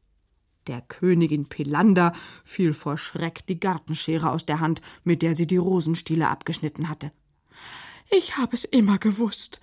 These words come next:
jammerte sie. Dann rüttelte sie den König wach, der gerade einen Traum von einem Essen ohne Ende träumte. Er tat nichts lieber als essen und träumen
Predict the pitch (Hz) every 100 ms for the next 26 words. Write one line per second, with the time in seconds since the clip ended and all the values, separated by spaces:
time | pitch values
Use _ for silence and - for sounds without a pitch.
0 | _ 190 156 147 - 147 156 156 _ _
1 | _ _ _ _ _ _ 156 151 147 156
2 | 156 156 156 151 185 175 233 233 175 -
3 | 143 135 - - - - - 127 131 139
4 | 160 156 - 147 147 - 156 151 160 151
5 | 135 - 151 - - 139 - 151 - 151
6 | 143 147 - 147 113 - - - - -
7 | - _ _ _ _ - - - 349 285
8 | - 151 143 165 165 - 170 175 170 165
9 | 117 147 - 143 - - 156 151 147 -
10 | - 147 160 160 165 165